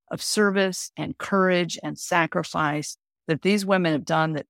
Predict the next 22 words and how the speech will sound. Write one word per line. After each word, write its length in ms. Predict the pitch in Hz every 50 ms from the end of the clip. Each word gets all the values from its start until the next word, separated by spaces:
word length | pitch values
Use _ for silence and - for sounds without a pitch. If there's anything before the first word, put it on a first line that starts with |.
| _ -
blazed 340 | - 175 190 202 208 185 -
trails 460 | - - 190 180 170 160 156 151 -
for 140 | - - 156
people, 340 | - - - 185 - 175 160
that 140 | 160 160 -
gave 180 | 185 180 175
me 220 | 156 180 190 220 226
the 120 | 185 165
right 300 | 147 156 156 160 165 -
to 80 | - 175
even 240 | 180 180 175 170 147
jump 180 | 180 170 156
out 120 | 170 160 156
of 80 | -
airplanes. 540 | 170 170 180 170 - - 151 147 147 147 -
And 100 | 165 160
now 360 | 165 175 185 185 185 185 180 _ _ _ _ _ _ _ _ _
when 180 | - 160 170 175
I 180 | 160 156 156 - -
reflect 460 | - 156 - - 247 277 294 - -
on 120 | 180 151
it, 200 | 156 160 - -